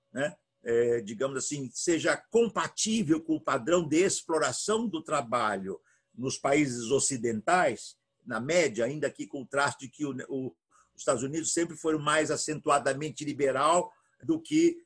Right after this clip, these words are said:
é, se se comparar com o liberalismo francês ou, ou alemão, o neoliberalismo alemão. Ele se aproxima mais nesse sentido com o neoliberalismo inglês. E o in-, e que me importou é porque o, esse,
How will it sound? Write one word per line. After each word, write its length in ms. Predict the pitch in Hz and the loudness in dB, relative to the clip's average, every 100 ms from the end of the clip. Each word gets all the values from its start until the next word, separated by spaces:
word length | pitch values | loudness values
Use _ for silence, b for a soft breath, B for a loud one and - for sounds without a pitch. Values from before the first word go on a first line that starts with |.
| _ | _
é, 320 | 123 135 135 135 | 0 2 2 0
se 220 | - 127 | -6 -8
se 140 | 143 | -4
comparar 560 | 147 139 127 131 147 160 | -2 0 2 4 4 2
com 260 | 156 147 147 | 0 0 -2
o 60 | |
liberalismo 880 | 139 143 139 127 135 127 135 139 123 - | 0 2 4 4 0 -6 -2 0 -2 0
francês 680 | 165 151 - 175 170 151 127 | 2 4 4 6 6 4 2
ou, 140 | 143 | 4
ou 480 | 139 131 131 151 151 | 6 4 2 4 6
alemão, 640 | 160 160 165 170 175 175 _ _ | 6 6 6 6 2 -2 _ _
o 100 | 120 | -2
neoliberalismo 840 | 139 147 135 151 156 143 143 131 | 0 0 2 2 2 0 -2 0
alemão. 240 | 143 131 b b | 0 -2 b b
Ele 140 | 262 | -10
se 100 | - | -6
aproxima 460 | 160 160 - 151 139 | -2 -2 -2 -2 2
mais 220 | 139 127 | 2 2
nesse 180 | 139 - | -2 -4
sentido 400 | 151 - 156 170 | -6 -4 -2 0
com 120 | 165 | 0
o 20 | |
neoliberalismo 760 | 160 160 156 160 143 135 143 151 | 0 0 0 0 0 -2 -8 -12
inglês. 460 | 160 135 110 101 b b b b - | -12 -6 -6 -6 b b b b -6
E 340 | 247 330 339 | 6 8 8
o 160 | 233 262 | 4 -2
in-, 140 | 285 | -4
e 100 | 226 | -8
que 160 | - 247 | -8 -6
me 180 | 262 220 | -2 -2
importou 360 | 190 180 240 | 0 2 4
é 20 | 240 | 4
porque 240 | 214 233 | 2 4
o, 260 | 233 202 160 | 4 4 4
esse, 720 | 170 165 175 156 143 135 | 4 4 -2 -2 -4 -8